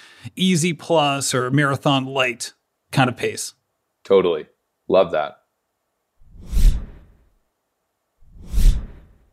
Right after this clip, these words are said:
Speaker 1: All right, here we go. Let's talk about the transition for folks who are thinking about possibly doing a fifty K, right? So both of you are ultra runners. You've had some great experiences,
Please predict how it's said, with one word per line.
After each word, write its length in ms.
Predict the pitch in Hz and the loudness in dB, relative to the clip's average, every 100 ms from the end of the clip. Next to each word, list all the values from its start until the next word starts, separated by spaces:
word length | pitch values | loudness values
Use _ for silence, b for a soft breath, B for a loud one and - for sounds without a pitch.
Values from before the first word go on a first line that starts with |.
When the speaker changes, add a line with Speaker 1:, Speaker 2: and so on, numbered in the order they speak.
| _ _ - | _ _ -8
Speaker 1:
All 120 | 139 | 0
right, 260 | 127 123 131 | 0 0 0
here 100 | 151 | 0
we 120 | 143 | 2
go. 160 | 135 - B B B | 0 -4 B B B
Let's 220 | 214 226 | 0 0
talk 260 | - 226 202 | 0 -2 0
about 380 | 180 165 143 143 | -2 -2 -2 -4
the 60 | |
transition 840 | 139 175 160 143 143 160 - 120 120 | -4 -2 0 0 0 -2 -2 -6 -6
for 400 | - 143 127 120 _ _ _ | 0 0 0 -8 _ _ _
folks 360 | 156 139 135 - | 2 2 0 -2
who 80 | |
are 100 | 143 | -2
thinking 480 | 135 - 208 214 214 | -2 -4 -2 0 -2
about 420 | 175 147 143 139 - b _ - | -2 -2 -2 -2 -10 b _ -6
possibly 720 | 214 277 - 151 143 147 - 143 | -2 0 -2 -2 0 -2 -6 -2
doing 400 | 185 190 185 165 | 0 2 0 -2
a 80 | |
fifty 320 | - 175 - 139 | -2 -2 -2 -6
K, 340 | 127 123 - | -8 -10 -10
right? 240 | 139 139 135 | -4 -4 -2
So 120 | 139 | -2
both 280 | 135 165 175 | 2 0 0
of 100 | 151 | -4
you 340 | 143 143 139 B B B | -2 -4 -8 B B B
are 140 | 139 | -2
ultra 240 | 139 143 | -2 -2
runners. 320 | 135 135 123 - | 0 0 -2 -4
You've 100 | 123 | -4
had 360 | 131 131 147 - | -4 -6 -12 -10
some 140 | 151 139 | -6 -2
great 180 | 151 | -2
experiences, 680 | 135 - 151 143 139 143 | -2 -2 -2 -2 -2 -4